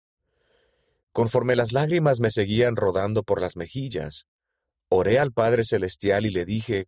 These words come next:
cuánto la extrañaba. Luego recordé que Jesús lloró con María y Marta, después de que Lázaro, hermano de ellas y amigo de él, había muerto. Su compasión me consoló,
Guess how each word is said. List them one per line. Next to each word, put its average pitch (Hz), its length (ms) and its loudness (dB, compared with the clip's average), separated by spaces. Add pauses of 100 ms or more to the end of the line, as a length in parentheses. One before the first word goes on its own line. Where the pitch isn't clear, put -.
cuánto 131 420 -2
la 85 120 -6
extrañaba. 78 680 -12 (1040)
Luego 113 500 2
recordé 110 540 2
que 127 120 -6
Jesús 110 880 -4
lloró 98 460 0
con 104 240 -4
María 92 580 -2
y 82 140 -14
Marta, 98 600 -8 (460)
después 98 380 0
de 113 100 0
que 117 160 0
Lázaro, 113 640 -2 (340)
hermano 90 360 -2
de 107 200 2
ellas 104 360 -2
y 82 80 -10
amigo 123 400 -4
de 85 240 -2
él, 107 180 -6 (360)
había 90 300 -6
muerto. 123 480 -6 (1500)
Su 131 200 -2
compasión 120 840 -2
me 110 120 0
consoló, 85 640 -6